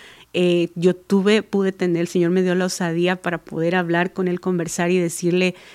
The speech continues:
"Me gustaría pudiéramos hacer una prueba de A D N con, con, con, con usted, lo trato de usted, para poder tener esto claro". Y él, am, aunque él decía que aseguraba que, y no dudaba de mí, él no,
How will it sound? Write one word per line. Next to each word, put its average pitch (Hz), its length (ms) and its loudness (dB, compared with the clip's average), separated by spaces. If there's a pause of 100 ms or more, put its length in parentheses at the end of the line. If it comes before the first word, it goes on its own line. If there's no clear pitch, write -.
(300)
"Me 180 140 6
gustaría 180 680 0 (100)
pudiéramos 175 460 -2
hacer 175 180 -4
una 175 200 0
prueba 175 280 -2
de 170 80 2
A 170 100 0
D 170 140 0
N 180 200 2
con, 170 320 -6 (120)
con, 156 400 -2 (420)
con, 160 280 -6
con 175 220 2
usted, 170 420 2
lo 190 140 -2
trato 165 360 -2
de 180 60 2
usted, 165 340 -4
para 175 280 2
poder 175 380 -2
tener 185 340 0
esto 180 260 -6
claro". 170 420 -4 (440)
Y 196 300 2
él, 202 400 4
am, 185 420 4
aunque 180 360 2
él 190 80 2
decía 196 380 0
que 190 100 -6
aseguraba 170 500 -2
que, - 260 -8 (160)
y 175 240 -2
no 170 120 2
dudaba 175 400 2
de 175 120 0
mí, 180 260 0
él 180 180 2
no, 180 220 2